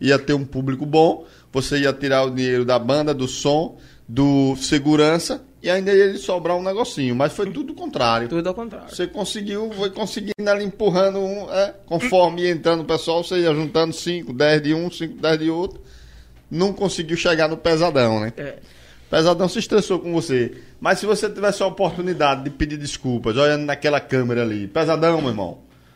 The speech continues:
Speaker 1: manda um recado pra Pesadão, ele tá assistindo a gente lá na Barroca. Aí, aí, Pesadão da Barroca, a câmera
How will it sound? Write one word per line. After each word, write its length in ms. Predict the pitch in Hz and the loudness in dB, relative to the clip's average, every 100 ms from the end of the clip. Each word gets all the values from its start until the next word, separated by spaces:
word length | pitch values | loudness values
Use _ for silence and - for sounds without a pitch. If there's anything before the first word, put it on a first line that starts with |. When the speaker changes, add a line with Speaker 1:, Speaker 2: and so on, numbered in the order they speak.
| _ | _
Speaker 1:
manda 240 | 139 180 175 | -4 0 2
um 40 | |
recado 340 | 175 180 165 | 2 2 0
pra 80 | 165 | -2
Pesadão, 460 | 143 170 160 147 151 | 0 2 4 4 2
ele 100 | 151 | 4
tá 120 | 175 | 0
assistindo 340 | - - 175 | 0 -4 0
a 80 | 170 | 0
gente 180 | 165 165 | 0 0
lá 100 | 170 | -2
na 140 | 170 | 0
Barroca. 640 | 165 165 135 127 104 - - - _ _ - _ - | 0 4 6 4 2 -4 -10 -20 _ _ -20 _ -2
Aí, 240 | - 196 226 | 4 6 8
aí, 300 | 208 214 202 | 6 6 4
Pesadão 600 | 233 185 214 180 202 214 | 4 4 4 4 2 2
da 120 | 208 | 4
Barroca, 640 | 208 175 175 143 - 98 - - - _ - | 4 6 6 6 2 -10 -12 -20 -20 _ -2
a 140 | 165 | -2
câmera 720 | - 226 247 240 240 220 - | 2 6 8 8 6 4 -2